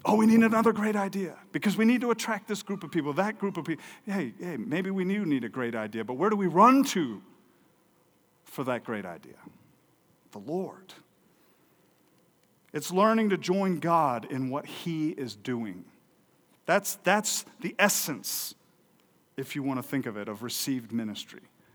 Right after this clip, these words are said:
What is God doing? How are we recognizing where he's at work?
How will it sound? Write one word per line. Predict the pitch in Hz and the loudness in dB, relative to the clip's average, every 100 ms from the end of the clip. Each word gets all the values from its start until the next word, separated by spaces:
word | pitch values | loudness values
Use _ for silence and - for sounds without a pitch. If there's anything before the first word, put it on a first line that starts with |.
| _ | _
What | 202 | 6
is | 262 | 6
God | 190 254 208 151 | 6 8 8 6
doing? | 233 208 156 | 2 2 4
How | 220 | 6
are | 254 | 6
we | 247 | 4
recognizing | 220 254 247 180 190 185 170 175 | 2 2 2 0 2 2 2 4
where | 208 | 4
he's | 202 | 2
at | 202 | 2
work? | 202 190 | 2 2